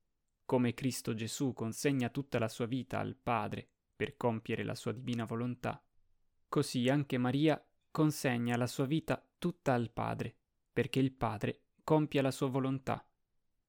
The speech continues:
È in questa consegna che può avvenire l'incarnazione e di conseguenza la redenzione dell'umanità.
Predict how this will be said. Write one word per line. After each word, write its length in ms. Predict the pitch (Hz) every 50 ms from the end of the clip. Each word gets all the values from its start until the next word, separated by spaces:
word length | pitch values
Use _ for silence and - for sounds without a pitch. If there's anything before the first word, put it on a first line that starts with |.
| _ _ _ _ _ _ _ _ _ _
È 60 | - 127
in 220 | 127 123 123 120
questa 340 | - 135 127 - - - 123
consegna 640 | - 117 117 113 - - 147 139 123 113 110 110 107
che 140 | - - -
può 160 | - 135 127
avvenire 420 | 120 117 127 131 135 143 143 135
l'incarnazione 1120 | 123 117 123 123 120 - 131 127 123 127 123 120 - - - 160 160 156 147 127 - _ _ _
e 100 | - 143
di 100 | 117 127
conseguenza 680 | - - 143 139 - - 143 131 156 160 160 - - 131
la 80 | 120 117
redenzione 640 | 120 127 117 131 127 123 - - 151 143 135 123
dell'umanità. 680 | 117 113 110 117 117 117 113 113 107 - 117 110 110